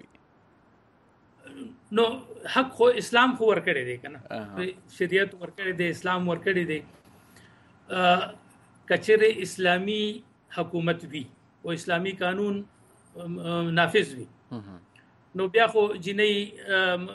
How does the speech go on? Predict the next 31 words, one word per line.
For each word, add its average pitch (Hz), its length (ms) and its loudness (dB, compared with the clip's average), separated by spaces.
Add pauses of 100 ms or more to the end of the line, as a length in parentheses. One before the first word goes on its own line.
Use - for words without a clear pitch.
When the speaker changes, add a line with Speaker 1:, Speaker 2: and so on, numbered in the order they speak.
(120)
Speaker 2:
حاکم - 840 -4
ته 180 140 0
تللی 185 240 -2
شي، 175 240 -6 (160)
عدالت 175 360 0
ته 175 80 -6
تللی 185 200 -2
شي 175 160 -6
چې 170 120 -8
دا 170 200 2
د 165 180 0
ما 160 120 0
حق 185 200 -4
دی، 170 140 -2 (360)
ما 165 220 4
حق 170 220 -2
ما 160 260 0
ته 160 140 -2
نه 160 120 0
راکړی 131 380 -2 (260)
کېږي. 156 240 -6
Speaker 1:
مهم. - 120 -14 (580)
Speaker 2:
نو 180 340 2 (240)
هغه 180 220 4 (180)
مقدمه 185 440 -2 (440)
ورکوي 180 440 0
شي، 180 260 -2
حق، 160 180 -4
خپل 170 180 -2
حق 160 220 -4
غوښتی 147 300 -2